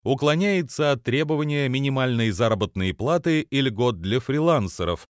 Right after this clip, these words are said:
что делает его не столько профсоюзом, сколько членской организацией, предлагающей льготы участникам. Такого же рода критика звучит в их адрес со стороны левых.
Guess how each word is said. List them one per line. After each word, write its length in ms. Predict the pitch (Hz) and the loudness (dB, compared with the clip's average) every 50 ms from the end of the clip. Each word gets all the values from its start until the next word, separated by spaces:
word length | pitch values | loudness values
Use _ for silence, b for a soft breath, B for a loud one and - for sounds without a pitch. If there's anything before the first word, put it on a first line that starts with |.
| _ _ _ | _ _ _
что 220 | - - - 127 117 | -10 -4 0 0 0
делает 480 | 95 120 127 110 107 104 101 98 - | 2 2 2 2 2 2 0 0 -2
его 220 | 95 101 101 107 107 | -2 0 0 0 0
не 120 | 101 107 | 0 -2
столько 420 | 107 - - 113 98 95 - 98 90 | -4 -2 -2 -2 -2 0 0 -2 -2
профсоюзом, 800 | - 90 98 90 - - 95 98 123 180 196 147 180 185 170 - B B B B | -2 -2 -4 -2 -2 0 0 0 2 0 2 4 4 4 2 0 B B B B
сколько 560 | - - - 214 208 - - 190 180 160 123 | -4 2 2 2 2 2 2 2 2 0 0
членской 680 | - - 110 127 151 170 156 131 - - 151 147 143 | -2 -2 0 0 0 0 -2 -4 -2 0 2 2 2
организацией, 880 | 131 123 123 127 135 131 101 85 101 107 131 113 - - 160 170 165 139 | 2 0 0 -2 0 0 0 0 0 0 0 -2 -2 -2 -2 0 0 -2
предлагающей 880 | - 113 98 85 90 90 85 92 90 85 85 85 - - - 85 82 | -2 -2 -2 0 0 0 2 2 0 0 -2 -2 -4 -4 -4 -2 -2
льготы 560 | 80 80 76 113 156 143 - 143 131 123 - _ - | -2 -2 0 0 0 0 0 0 0 -2 -2 _ -4
участникам. 960 | 123 120 110 - - 113 98 82 - - - 78 71 - - 69 64 60 - _ _ _ _ _ _ _ _ _ _ | -4 -2 -2 -2 0 0 0 0 -2 -6 -10 -12 -10 -10 -10 -12 -12 -12 -18 _ _ _ _ _ _ _ _ _ _
Такого 400 | - 120 113 - 131 113 104 104 | -2 0 2 2 2 4 4 2
же 140 | 87 92 98 | 2 2 2
рода 260 | 90 90 87 80 95 | 2 2 0 0 -2
критика 520 | 87 - 165 208 202 - 190 151 - 180 139 | -2 -2 -2 0 0 -2 -2 0 0 0 0
звучит 480 | 107 110 127 131 - - 220 214 - | 0 0 -2 -2 -2 -2 -4 -2 -2
в 100 | 143 143 | 0 0
их 140 | 139 - - | 0 2 2
адрес 420 | 165 185 151 151 170 165 - - - _ | 2 2 2 2 0 0 0 -4 -12 _
со 200 | - - - 175 | -8 -4 -4 -4
стороны 500 | - - - 160 147 139 131 127 120 110 | -2 0 0 2 2 2 2 2 2 2
левых. 520 | 104 101 123 127 113 85 71 - - - | 2 2 2 2 0 0 -4 -8 -12 -16